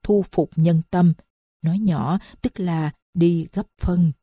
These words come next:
Bên làng Bùi thì thờ ông Lý Phật Tử, một tay bị cụ Ngô Sĩ Liên ghi lại trong sử là hèn nhát, giặc nhà Lương đến, chưa đánh trận nào,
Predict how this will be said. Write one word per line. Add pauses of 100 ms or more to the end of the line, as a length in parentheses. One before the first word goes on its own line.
(720)
Bên
làng
Bùi
thì
thờ
ông
Lý
Phật (100)
Tử, (340)
một
tay
bị
cụ
Ngô
Sĩ
Liên
ghi
lại
trong
sử
là (300)
hèn
nhát, (160)
giặc
nhà
Lương
đến, (280)
chưa
đánh
trận
nào,